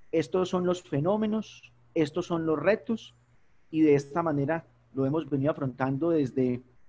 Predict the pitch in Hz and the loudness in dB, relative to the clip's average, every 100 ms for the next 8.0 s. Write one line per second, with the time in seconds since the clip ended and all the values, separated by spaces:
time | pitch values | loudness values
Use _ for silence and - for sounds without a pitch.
0 | - - 131 131 139 135 135 127 139 151 | -20 -8 -4 -2 0 -2 -2 -2 -2 -2
1 | 165 143 - 139 135 139 - 208 190 196 | -2 -4 -4 -2 -2 -4 -4 -4 -2 -4
2 | 175 143 131 143 170 165 175 - - _ | -2 -2 -2 -4 -4 -2 -2 -4 -12 _
3 | _ _ _ - - - 156 156 147 147 | _ _ _ -20 -20 -8 -4 0 2 4
4 | 143 147 131 - 131 - 156 147 160 165 | 2 0 -4 -2 -4 -2 -2 0 -2 -4
5 | - - 131 127 131 135 131 127 120 110 | -6 -2 -2 -2 -2 -2 -2 -4 -4 -6
6 | - - - - _ - - - - 143 | -10 -20 -20 -20 _ -20 -20 -20 -8 -4
7 | 143 156 151 147 139 131 123 123 - 113 | 0 0 0 -2 -8 -6 -6 -6 -10 -12